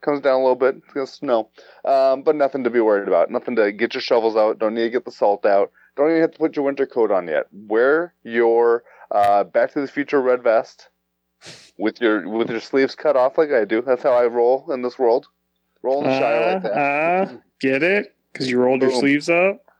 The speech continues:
Speaker 1: But you know what? I just laid down, like, three punts. Garrett, Marvin,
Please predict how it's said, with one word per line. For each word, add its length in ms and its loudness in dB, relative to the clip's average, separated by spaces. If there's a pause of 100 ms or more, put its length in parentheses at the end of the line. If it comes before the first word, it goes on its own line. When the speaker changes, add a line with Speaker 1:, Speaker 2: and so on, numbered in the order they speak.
(460)
Speaker 1:
But 440 -2
you 80 -2
know 100 0
what? 120 2
I 100 2
just 180 0
laid 240 2
down, 260 0
like, 200 0
three 300 -2
punts. 500 -2
Garrett, 440 0
Marvin, 360 -2